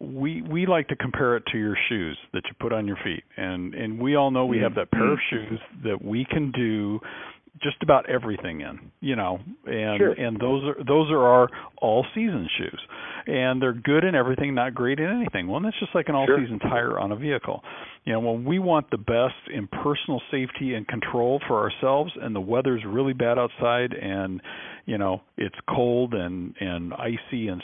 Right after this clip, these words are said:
Speaker 1: snowy, or maybe even just cold, we put boots on our feet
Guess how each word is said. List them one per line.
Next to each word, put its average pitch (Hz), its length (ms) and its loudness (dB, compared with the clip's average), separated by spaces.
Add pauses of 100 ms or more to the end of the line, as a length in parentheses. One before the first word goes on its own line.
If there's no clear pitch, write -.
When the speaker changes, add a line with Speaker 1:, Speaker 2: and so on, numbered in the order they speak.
(100)
Speaker 1:
snowy, 120 320 0
or 101 100 -2
maybe 135 240 -2
even 143 220 -4
just 135 240 -2
cold, 127 500 6 (240)
we 196 140 0
put - 340 0
boots 175 280 0
on 85 120 0
our 64 200 -2
feet - 200 -10